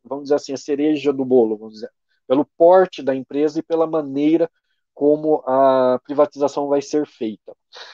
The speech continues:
Eu queria começar com você dessa vez, Davidson. Eu queria saber o seguinte: o que que você acha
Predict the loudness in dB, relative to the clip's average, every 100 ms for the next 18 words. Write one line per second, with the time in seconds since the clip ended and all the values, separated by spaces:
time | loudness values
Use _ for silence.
0 | -6 0 4 4 4 0 0 4 2 2
1 | -6 -6 -4 -2 0 -2 -2 -2 2 2
2 | 2 0 -2 -6 -14 -12 -6 -6 -8 _
3 | _ _ _ _ 0 2 2 0 -2 -4
4 | -8 -8 -6 -10 -12 _ -10 -10 -6 -4
5 | 2 6 6 4 -2